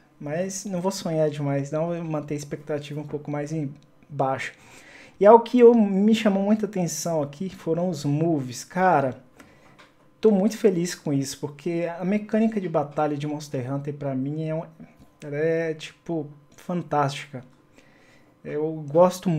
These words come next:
demais, demais. E saber que eles estão ainda tentando aprimorar, trazer novas coisas, aqui abre mais duas possibilidades pra gente. Como que a gente pode interpretar novos moves? Seria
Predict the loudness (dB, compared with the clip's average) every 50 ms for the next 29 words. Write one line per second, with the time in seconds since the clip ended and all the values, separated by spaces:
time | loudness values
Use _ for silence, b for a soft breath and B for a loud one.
0 | -2 -4 -2 2 2 4 4 4 4 4 4 4 2 -2 -2 -2 -2 -2 -2 -2
1 | -4 -4 -6 -6 -6 -6 -6 -2 0 0 2 2 0 -2 0 0 0 0 0 -2
2 | -2 -4 -6 -6 -6 -2 0 0 2 2 0 0 -2 -4 -6 -6 -6 -6 -6 -6
3 | -2 -2 0 2 2 0 -2 -2 -4 -2 0 2 2 2 2 0 0 0 0 0
4 | 0 -2 -4 -6 -8 -8 -6 -6 -6 -4 -4 -4 -4 -4 -6 -8 -8 -8 -4 -2
5 | 0 0 2 0 -2 -4 -6 -10 -14 -16 _ _ b b b b b b b b
6 | b b -10 -8 -4 -2 0 0 0 0 0 -2 -4 -6 -8 -12 -20 -20 -20 _
7 | -20 -20 -18 -10 -6 -4 -2 -2 -2 -2 -2 -2 -2 -4 -6 -8 -8 -8 -6 -6
8 | -4 -4 -4 0 2 4 4 4 2 -2 -6 -4 -2 0 0 0 0 0 0 -2
9 | -4 -8 -14 -18 -20 _ _ B B B B B B B B B B _ -8 -8
10 | -6 -4 -2 -2 -2 -2 -4 -2 0 0 0 0 -2 -4 -2 -4 -4 -2 -2 -2
11 | -2 0 0 0 2 2 2 0 0 -2 -6 -4 -2 0 0 0 0 -2 -4 -6
12 | -8 -8 -8 -4 0 0 0 0 2 2 2 2 2 0